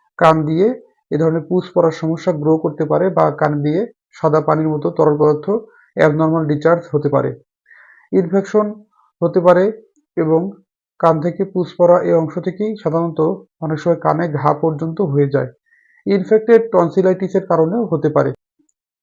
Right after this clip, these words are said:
এছাড়াও কানে টিউমারজনিত কারণেও অনেক সময় কানে পুজ পড়ার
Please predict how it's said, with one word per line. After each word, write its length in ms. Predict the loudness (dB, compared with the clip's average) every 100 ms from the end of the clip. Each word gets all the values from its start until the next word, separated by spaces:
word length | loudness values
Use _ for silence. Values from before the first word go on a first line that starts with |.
| _ _ _
এছাড়াও 360 | -6 0 2 2
কানে 300 | 2 0 0 -2
টিউমারজনিত 600 | -2 -2 -2 -2 -4 -4
কারণেও 420 | -2 0 0 -2 -2
অনেক 160 | -4 -4
সময় 280 | -4 -4 -6 _ _ _ _ _ _
কানে 280 | 2 4 2 -4 -8 _ _ -6
পুজ 140 | -4 2
পড়ার 240 | 2